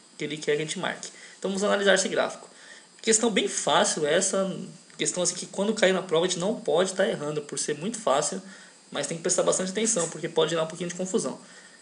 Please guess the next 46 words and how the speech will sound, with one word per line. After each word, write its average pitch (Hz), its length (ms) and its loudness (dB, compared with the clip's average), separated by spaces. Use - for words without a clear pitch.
Basta 240 260 4
apenas 220 220 2
estar 233 120 0
analisando 208 360 2
o - 20 2
gráfico, 135 400 0
né? 139 120 -2
Vamos 160 160 -4
analisar 185 340 2
juntos 131 300 -4
aqui, - 160 -8
ó. - 60 -6
Ele, 185 760 0
dessa 214 300 8
linha 160 260 0
aqui, 202 260 2
ó, 156 200 6
do 139 140 -10
meio 143 420 -2
pra 190 180 4
cima, 208 520 2
ele 151 140 -2
representa 180 420 4
lucro. 170 420 4
Do 214 120 2
meio 185 440 4
pra 185 160 6
baixo 185 520 6
é 175 60 0
prejuízo. 190 680 2
E 185 80 -2
se 233 240 4
o 220 140 4
gráfico 175 340 6
tiver 156 240 2
aqui 156 180 2
na 190 160 4
linha, 196 360 4
como 151 200 -8
nesse 151 200 0
caso 151 240 0
do 147 80 -6
mês 147 180 -2
de 143 80 0
abril 135 320 -2
aqui, 214 420 -2